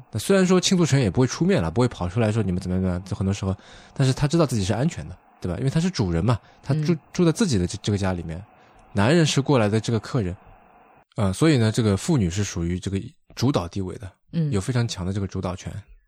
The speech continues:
Speaker 2: 嗯。我们都说这个语言决定思维方式嘛，对吧？
Speaker 1: 嗯。
Speaker 2: 我记得你上次就跟我讲过，在摩梭的语言当中啊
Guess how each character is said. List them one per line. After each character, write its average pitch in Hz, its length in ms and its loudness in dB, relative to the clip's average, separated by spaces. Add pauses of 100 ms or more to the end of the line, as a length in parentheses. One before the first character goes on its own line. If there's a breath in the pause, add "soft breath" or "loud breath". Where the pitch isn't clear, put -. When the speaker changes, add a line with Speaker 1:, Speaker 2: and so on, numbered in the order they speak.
(180)
Speaker 2:
嗯。 151 340 -2 (360)
我 175 120 0
们 170 80 2
都 240 160 4
说 240 220 4
这 214 160 2
个 147 300 2
语 131 260 -2
言 151 260 2
决 143 220 0
定 175 240 2
思 - 160 -6
维 170 140 2
方 202 160 2
式 240 120 -2
嘛， 147 200 2
对 123 100 -6
吧？ 123 160 -10 (140)
Speaker 1:
嗯。 104 260 0
Speaker 2:
我 160 140 4
记 190 160 2
得 180 100 2
你 151 80 4
上 196 180 2
次 170 120 0
就 170 120 2
跟 170 160 2
我 160 80 2
讲 131 300 0
过， 139 340 -2
在 139 680 0
摩 135 280 0
梭 226 280 0
的 135 420 4
语 139 160 0
言 135 180 2
当 185 240 2
中 190 220 2
啊 131 180 0